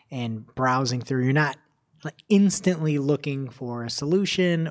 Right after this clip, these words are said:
or some sort of, you know, query, query that has an answer. It's usually a little bit more on the display side and spe-, specifically the custom intent,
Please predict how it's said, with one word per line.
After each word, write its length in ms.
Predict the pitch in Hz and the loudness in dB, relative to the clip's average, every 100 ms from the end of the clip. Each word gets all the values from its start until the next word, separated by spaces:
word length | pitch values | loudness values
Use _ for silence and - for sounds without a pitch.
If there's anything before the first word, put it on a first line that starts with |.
| - | -6
or 520 | 131 127 123 120 120 | -8 -6 -6 -6 -4
some 340 | - 120 120 | -2 -2 -2
sort 300 | 117 131 117 | -2 -4 -2
of, 180 | 113 104 - - - - - | -4 -6 -16 -20 -20 -18 -8
you 60 | |
know, 100 | 131 | -8
query, 380 | - - 151 143 - | -6 -2 0 -2 -4
query 300 | - 175 165 | 2 4 4
that 140 | 147 | 2
has 180 | 135 151 | -2 -2
an 80 | 127 | 0
answer. 400 | 131 127 - - | 0 0 -2 -6
It's 220 | 104 - | -6 -2
usually 320 | 170 151 151 151 | 0 2 4 4
a 80 | |
little 160 | 143 135 | 2 0
bit 80 | 123 | -2
more 260 | 120 117 | -4 -4
on 120 | 113 110 | -4 -6
the 120 | 107 _ - | -12 _ -8
display 440 | 107 - 135 131 | -6 -6 -6 -4
side 420 | 120 117 107 107 | -4 -6 -8 -10
and 160 | 113 113 | -10 -10
spe-, 300 | - 185 196 | -6 -4 -4
specifically 800 | - - 160 147 220 170 151 135 | -6 -4 -2 2 0 0 0 0
the 80 | 120 | -2
custom 400 | - 135 - 120 | -4 -4 -4 -8
intent, 400 | 113 233 226 | -2 2 2